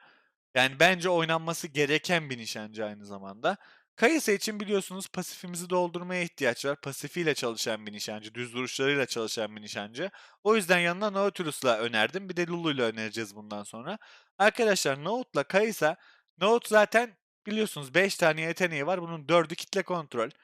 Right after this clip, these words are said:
pasif kitle kontrol, Q öyle, E öyle, ulti öyle. Yani habire bir,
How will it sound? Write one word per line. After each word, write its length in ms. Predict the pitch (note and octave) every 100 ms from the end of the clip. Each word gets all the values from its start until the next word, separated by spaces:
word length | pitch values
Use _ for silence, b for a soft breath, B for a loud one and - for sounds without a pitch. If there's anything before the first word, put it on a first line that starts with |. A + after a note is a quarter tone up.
| b _
pasif 320 | E3+ D#3+ D#3+
kitle 300 | - E3 D#3+
kontrol, 500 | D3+ D3 C3+ - A#2
Q 340 | - - E3 D3+
öyle, 300 | B2 A2 G#2
E 380 | B2 D#3+ D#3
öyle, 220 | A#2+ A#2+ F3
ulti 340 | G3 F3 C3+
öyle. 300 | G#2+ B2+ G3 B B B _
Yani 380 | D3+ E3 F#3 G3 b b b -
habire 420 | C4+ G#3 A3 G3+
bir, 200 | B3+